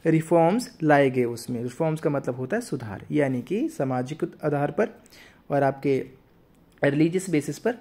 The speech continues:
आपके रिफॉर्म्स लाए गए, ठीक है।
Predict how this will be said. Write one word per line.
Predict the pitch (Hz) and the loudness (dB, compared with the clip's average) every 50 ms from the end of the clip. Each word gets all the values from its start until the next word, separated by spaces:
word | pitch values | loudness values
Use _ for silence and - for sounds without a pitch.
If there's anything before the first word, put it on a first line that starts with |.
| - _ _ _ _ _ _ _ _ _ _ - - | -12 _ _ _ _ _ _ _ _ _ _ -6 -2
आपके | 139 139 - - 208 240 277 - | -2 -2 0 0 -2 -2 0 0
रिफॉर्म्स | 165 156 - - 147 139 151 151 143 | -4 -4 -2 0 0 0 0 0 0
लाए | 127 110 101 104 | 0 -2 -2 -4
गए, | 101 - - - - - - - - - - | -6 -8 -12 -18 -18 -20 -20 -20 -20 -10 -2
ठीक | - 254 247 - | -2 0 2 2
है। | 160 139 - - | 0 0 0 -10